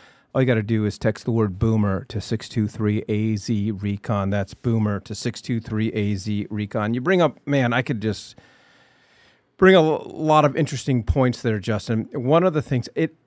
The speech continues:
it is a vicious cycle.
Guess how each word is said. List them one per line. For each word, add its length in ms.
it 380
is 420
a 180
vicious 680
cycle. 640